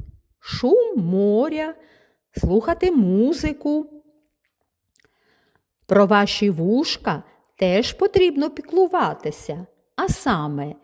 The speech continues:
ніколи не кладіть у вушка нічого,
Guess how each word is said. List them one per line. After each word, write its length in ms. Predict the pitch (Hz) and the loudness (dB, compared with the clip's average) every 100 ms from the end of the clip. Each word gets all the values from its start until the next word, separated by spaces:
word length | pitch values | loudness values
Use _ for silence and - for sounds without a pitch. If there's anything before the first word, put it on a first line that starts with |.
| _ _ _ | _ _ _
ніколи 1040 | 175 202 539 - - 247 233 170 156 147 - - | -4 -2 -2 -4 0 4 6 4 -2 -6 -10 -16
не 160 | - 180 | -8 -8
кладіть 560 | - 190 170 196 185 160 | -4 -4 -2 -4 -4 -4
у 60 | |
вушка 720 | 147 135 143 240 349 - - 214 | -4 -4 -2 -2 -2 -8 -4 0
нічого, 1120 | 214 466 494 - - 226 196 170 143 147 | 2 0 -2 -8 0 4 4 2 -2 -4